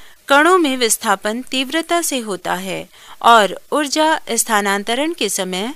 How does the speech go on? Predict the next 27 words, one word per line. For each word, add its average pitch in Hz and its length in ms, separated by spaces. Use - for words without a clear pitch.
ऊर्जा 285 360
हास 220 520
भी 220 260
कम 269 160
होती 185 400
है। 170 280
इसी 403 300
कारण 202 500
गैस 233 520
वायु 269 340
की 262 220
अपेक्षा 202 680
ठोस 262 480
तथा 208 340
द्रव 202 380
में 311 300
ध्वनि 269 340
तेजी 294 400
से 269 260
गति 208 320
करती 180 400
है। 170 380
इसी 349 340
तरह 240 520
द्रव 240 300
की 277 220
अपेक्षा 240 800